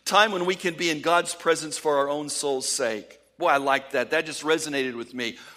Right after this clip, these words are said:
This, this ebb and flow, there's the battle, but then there's the time to, to step back. Richard Swenson has written a book called Margin, and he talks about the fact that,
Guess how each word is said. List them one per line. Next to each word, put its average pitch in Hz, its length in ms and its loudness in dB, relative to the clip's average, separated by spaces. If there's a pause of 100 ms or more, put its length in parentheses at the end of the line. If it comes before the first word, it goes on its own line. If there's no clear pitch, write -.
This, 175 240 2
this 165 240 2
ebb 185 180 8
and 175 140 -4
flow, 180 360 6 (160)
there's 175 200 2
the 160 100 0
battle, 185 460 6 (120)
but 151 120 -6
then 165 160 0
there's 160 160 -2
the 151 80 -8
time 165 360 2
to, 131 200 -2 (240)
to 147 80 -8
step 139 360 0
back. 123 460 -2 (1500)
Richard 147 300 -4
Swenson 165 380 0
has 131 160 -6
written 143 160 0
a - 20 -4
book 139 220 -2
called 135 240 -2
Margin, 143 420 0
and 120 80 -8
he 120 60 -6
talks 160 280 0
about 156 220 2
the 143 80 -6
fact 156 300 2
that, 135 120 -2